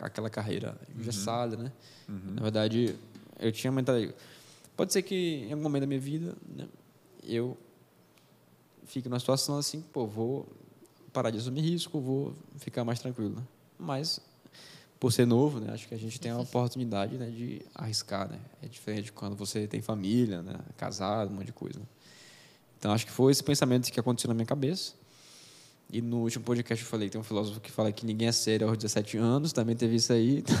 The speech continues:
Speaker 1: <laughs> Eu, eu fiz o que deu ali na cabeça. Então, mas já, quando eu cheguei no ita consciente do que eu não queria em relação à rotina, com relação à,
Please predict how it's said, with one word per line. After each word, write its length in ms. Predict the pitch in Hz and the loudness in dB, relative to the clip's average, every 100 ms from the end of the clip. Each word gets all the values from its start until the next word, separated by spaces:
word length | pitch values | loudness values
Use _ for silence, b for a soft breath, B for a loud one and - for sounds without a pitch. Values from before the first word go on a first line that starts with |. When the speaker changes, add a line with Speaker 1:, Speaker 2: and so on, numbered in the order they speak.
| 170 | 4
Speaker 1:
<laughs> 280 | - 180 - | 2 -2 0
Eu, 460 | 120 - - - | 0 -4 -10 -10
eu 80 | 127 - | -10 0
fiz 260 | 123 139 | 2 4
o 40 | 131 | 2
que 260 | 131 120 113 - - - | 0 -2 -2 -10 -20 -12
deu 220 | 107 113 | -4 -2
ali 120 | 107 | -2
na 100 | 107 | -4
cabeça. 380 | 117 110 107 - B B B B B B - - - | -4 -4 -4 -6 B B B B B B -18 -18 -12
Então, 200 | 117 123 | -6 0
mas 320 | 123 123 - - - | 4 4 4 -4 -6
já, 260 | 117 123 - | 2 2 2
quando 320 | - 139 147 | -2 4 8
eu 40 | 147 | 8
cheguei 220 | 147 151 | 8 8
no 60 | |
ita 140 | 151 165 | 6 6
consciente 460 | 170 156 147 143 | 2 4 2 2
do 120 | - 135 | 0 -2
que 200 | - 135 | 2 2
eu 120 | 131 | 4
não 140 | 127 135 | 2 0
queria 640 | 135 127 117 113 104 95 | 0 2 2 4 2 0
em 40 | 113 | -2
relação 440 | 110 107 110 107 | -2 -2 -2 -2
à 100 | 95 | -4
rotina, 560 | 90 110 - 143 127 107 | -8 -10 -2 0 0 -2
com 100 | 101 | -4
relação 500 | 107 113 110 101 98 | -6 -6 -6 -6 -8
à, 160 | 92 | -10